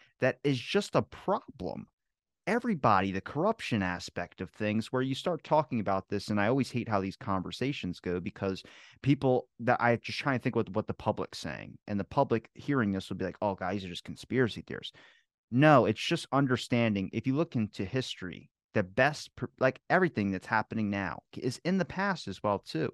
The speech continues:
COINTELPRO operations of divisivizing smaller populations because you deem them as a threat. Everything that's attacking the system, you start to see that in the past. It links into common sense or just asking the questions, and we don't ask questions anymore. We go into little echo chambers and divide off on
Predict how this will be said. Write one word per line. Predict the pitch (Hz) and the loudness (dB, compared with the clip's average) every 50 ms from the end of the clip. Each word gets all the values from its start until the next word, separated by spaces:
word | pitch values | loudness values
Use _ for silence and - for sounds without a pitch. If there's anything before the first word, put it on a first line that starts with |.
| _ - | _ -4
COINTELPRO | - 143 147 151 147 135 - 143 135 127 - - 98 92 | 0 0 2 2 0 0 0 0 0 0 0 0 2 2
operations | 95 98 98 - 101 101 101 98 - 104 98 - | 2 2 2 0 0 -2 -2 -2 -4 -4 -2 -2
of | 101 95 | -4 -4
divisivizing | - 98 92 101 98 - - 101 90 - 92 92 92 87 85 90 90 | -2 0 0 0 0 0 -2 -4 -4 -2 -2 -2 -2 -4 -6 -8 -8
smaller | - - - 92 90 90 90 90 | -8 -6 -4 -2 -2 -2 -2 -4
populations | 85 - 85 85 - - 87 85 85 85 - - 87 85 - | -4 -4 -4 -4 -6 -8 -8 -8 -8 -8 -8 -8 -10 -10 -10
because | - 85 92 82 82 | -10 -12 -12 -12 -12
you | 80 | -14
deem | - - - 92 92 | -12 -8 -6 -6 -4
them | 90 87 85 | -4 -6 -8
as | 82 - - | -8 -10 -12
a | - | -16
threat. | - - - - 87 85 - - - - - - - - - - - _ - | -16 -18 -14 -10 -8 -8 -8 -10 -14 -20 -20 -20 -20 -20 -20 -20 -8 _ 4
Everything | 151 156 151 156 - 139 127 | 4 4 4 2 2 2 2
that's | 110 - - | 2 0 -2
attacking | 101 - - 101 95 - 104 98 95 | -6 -4 -2 -2 -2 0 -2 -4 -2
the | 92 | -4
system, | - - - - - - - 95 80 - - | -6 -6 -8 -8 -8 -8 -8 -8 -8 -8 -8
you | 101 127 123 | -6 -6 -6
start | - - 160 151 160 - | -4 -4 -4 -4 -4 -4
to | - 110 | -8 -12
see | - - 151 135 | -10 -8 -4 -2
that | 117 98 98 | 0 0 0
in | 95 95 | 0 -2
the | 90 87 | -2 -4
past. | - - 135 135 110 - - - - - - - - _ _ _ _ _ _ _ - | -4 -6 -6 -6 -6 -6 -8 -12 -14 -16 -18 -20 -20 _ _ _ _ _ _ _ -6
It | 135 117 - - - | -6 -6 -6 -8 -2
links | 131 143 160 160 - - | 2 4 4 4 4 2
into | 156 143 131 | 2 2 2
common | - - - 113 107 107 104 98 | 0 0 0 2 2 2 2 0
sense | - - - 95 82 - - - | -2 -4 -4 -6 -6 -6 -10 -6
or | - - 113 104 | -2 0 0 0
just | 107 117 - - - | 0 -2 -6 -2 0
asking | 107 117 120 117 - - 120 110 104 | 2 2 2 2 0 -2 -2 0 0
the | 90 92 | 0 -2
questions, | - - 131 147 139 - - 80 71 - - | -2 0 0 0 0 -2 -8 -10 -10 -8 -6
and | 76 107 | -4 -2
we | 117 120 | 0 0
don't | 123 117 82 | 0 0 0
ask | 101 107 - - | -2 -4 -4 -4
questions | - 131 127 - 107 95 - - | -4 -4 -4 -4 -6 -10 -10 -10
anymore. | - 64 69 65 65 62 - - | -12 -12 -12 -12 -12 -12 -10 -8
We | 104 98 | -6 -2
go | 107 107 104 104 | 0 0 0 0
into | 98 - 95 | -2 -6 -6
little | 95 90 - | -6 -4 -4
echo | - 104 - 107 98 | -4 -4 -4 -4 -6
chambers | - - 98 95 92 87 95 90 82 - | -4 -4 -4 -4 -4 -4 -6 -6 -6 -6
and | 92 90 | -8 -6
divide | 95 85 - 90 90 90 87 | -6 -6 -4 -2 -2 -2 -2
off | 87 85 87 - - | -2 -2 -4 -4 -6
on | 90 85 87 | -6 -6 -6